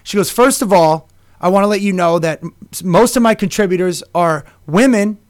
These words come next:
for the first time ever." And then people start clapping. So now we're gonna, to deflect, we bring in the vagina. <laughs> Then she goes, And where was attacked? Nine eleven, Wall Street, okay? Wall Street was attacked. I'm,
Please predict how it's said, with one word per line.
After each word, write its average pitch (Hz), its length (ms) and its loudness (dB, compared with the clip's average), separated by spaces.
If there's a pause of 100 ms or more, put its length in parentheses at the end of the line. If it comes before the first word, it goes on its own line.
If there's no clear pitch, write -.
(280)
for 214 180 0
the 190 80 0
first 220 340 2
time 196 220 4
ever." 185 420 4
And 160 140 -6
then 165 80 -6
people 185 260 -6
start 180 300 -6
clapping. 175 500 -10 (440)
So - 120 -10
now 175 200 -4
we're 185 100 -4
gonna, 196 200 -4 (280)
to - 140 -4
deflect, 202 500 -2
we 170 100 -2
bring 175 240 -2
in 190 80 -2
the 202 60 -2
vagina. 180 640 0
<laughs> - 340 -16 (720)
Then 269 200 6
she 294 200 4
goes, 214 440 4 (140)
And 208 400 0
where 208 320 4
was 254 140 2
attacked? 247 500 2
Nine 220 300 2
eleven, 214 480 2 (100)
Wall 214 300 4
Street, - 400 -4 (280)
okay? 202 420 -4 (360)
Wall 226 220 6
Street 254 180 0
was 220 160 2
attacked. 196 520 0 (440)
I'm, 208 320 2